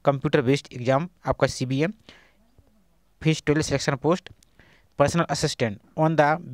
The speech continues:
basis essential qualification and other relevant term candidate condition requirement and mention in the advertisement number, आपका इतना इतना, preliminary scrutiny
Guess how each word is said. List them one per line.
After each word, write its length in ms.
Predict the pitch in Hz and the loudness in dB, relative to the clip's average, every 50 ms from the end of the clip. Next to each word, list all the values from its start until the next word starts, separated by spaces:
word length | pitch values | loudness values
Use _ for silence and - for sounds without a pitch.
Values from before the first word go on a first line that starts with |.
| 117 117 | -2 -2
basis 340 | 147 156 - 190 185 - - - _ _ _ - | -2 0 0 -2 -4 -4 -8 -20 _ _ _ -10
essential 440 | 151 143 160 160 - - 165 151 - | -4 -2 -2 0 2 0 0 2 2
qualification 500 | 139 139 - - 151 143 156 139 139 143 | 0 0 -2 -4 -6 -6 -4 -4 -2 -4
and 160 | 143 - _ _ - - _ _ - - _ _ _ _ _ _ _ - | -4 -6 _ _ -20 -20 _ _ -20 -20 _ _ _ _ _ _ _ -2
other 200 | - 135 160 151 | 2 2 4 4
relevant 440 | 143 135 147 147 147 143 147 - | 4 4 4 4 2 2 0 0
term 220 | - 139 135 131 131 - _ _ | -2 0 0 -2 -4 -8 _ _
candidate 380 | - 139 143 147 143 143 - - _ _ _ _ _ _ _ _ _ _ | -4 -2 0 0 0 -2 -4 -8 _ _ _ _ _ _ _ _ _ _
condition 540 | - 143 143 143 160 156 - 151 139 139 147 - _ _ - - _ _ _ _ _ _ _ _ - | -2 0 2 2 0 0 0 -2 -4 -6 -10 -16 _ _ -20 -20 _ _ _ _ _ _ _ _ -6
requirement 680 | 139 - - - 147 151 151 151 139 143 151 143 - | -6 -2 2 2 2 2 2 2 0 0 0 -2 -4
and 240 | - 139 139 110 - - _ _ _ _ _ _ _ - | -4 -4 -4 -4 -6 -10 _ _ _ _ _ _ _ 0
mention 380 | 135 147 151 - - 165 165 - | 0 0 0 0 -2 -2 -4 -4
in 140 | - 143 135 131 | -4 -2 0 2
the 80 | 131 131 160 185 - _ _ - | 2 2 2 0 -6 _ _ -6
advertisement 420 | 147 135 135 127 - 147 143 143 135 | -2 -2 0 0 2 0 0 0 0
number, 220 | 135 127 123 123 123 | 0 2 4 4 2
आपका 180 | 120 - 127 | 2 2 0
इतना 200 | 127 - 123 120 | -2 0 -2 -2
इतना, 280 | 117 101 120 139 175 190 - - | -2 -2 -2 -4 -4 -6 -2 0
preliminary 480 | 147 139 135 139 143 139 151 - 160 | 0 2 2 2 0 0 -2 -4 -6
scrutiny 420 | - - - 143 131 - 143 156 | -8 -4 -2 -2 -2 -2 -4 -6